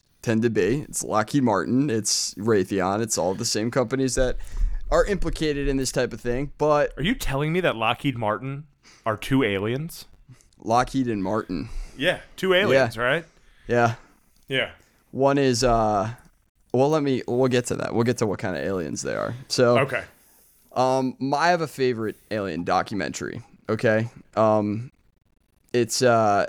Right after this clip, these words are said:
Speaker 1: it, it was made in the seventies in conjunction with the Department of Defense. Um, it's called U F Os Past, Present, and Future, and it was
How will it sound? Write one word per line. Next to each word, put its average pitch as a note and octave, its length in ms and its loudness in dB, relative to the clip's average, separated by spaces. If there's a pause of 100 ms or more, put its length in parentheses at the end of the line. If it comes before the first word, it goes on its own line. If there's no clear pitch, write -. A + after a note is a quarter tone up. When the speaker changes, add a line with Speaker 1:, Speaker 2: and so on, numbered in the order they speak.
Speaker 1:
it, A#2+ 220 0
it A#2 220 0
was B2+ 180 0
made D3+ 220 4
in D3+ 60 2
the A#2+ 60 2
seventies G#2+ 960 0
in A#2 220 2
conjunction A2+ 920 0
with F#2+ 440 -2
the G2+ 200 -8 (300)
Department A#2+ 440 -2
of G#2+ 60 -6
Defense. - 720 -6 (140)
Um, F#2+ 320 0
it's G#2 160 -6
called G#2 300 0
U C3 240 2
F C#3 120 -4
Os C3 260 0
Past, A2+ 400 -2
Present, G#2 320 -2
and F#2 140 -4
Future, A2+ 500 -2 (100)
and G2+ 120 -2
it F2+ 40 0
was E2+ 140 -4